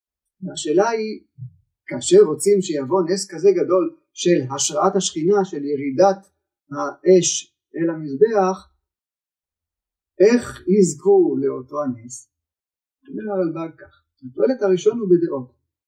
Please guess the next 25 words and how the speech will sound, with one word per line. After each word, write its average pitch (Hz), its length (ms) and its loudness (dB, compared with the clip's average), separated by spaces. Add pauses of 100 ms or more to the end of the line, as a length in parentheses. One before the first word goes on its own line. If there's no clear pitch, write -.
(560)
והוא 226 240 2
שהשם 208 460 -2
יתעלה 233 360 -2 (140)
יעשה 160 360 -8 (120)
המופתים 240 680 -2 (320)
על 160 200 -2
צד 214 320 2
ההשגחה, 139 720 -2 (480)
כשהיה 185 580 4
המקבל 262 520 -2 (100)
ראוי 247 340 2
לזה. 190 200 2 (1200)
ולזה 139 420 0
תמצא 196 380 0
שכאשר 143 640 0
רצה 196 240 -2
השם 185 280 -2
יתעלה 190 300 -2
להראות 143 540 -2
כבודו 135 380 -2
לבני 165 280 -2
ישראל 175 460 2 (340)
על 131 160 -6
צד 190 220 2
המופת, 247 680 2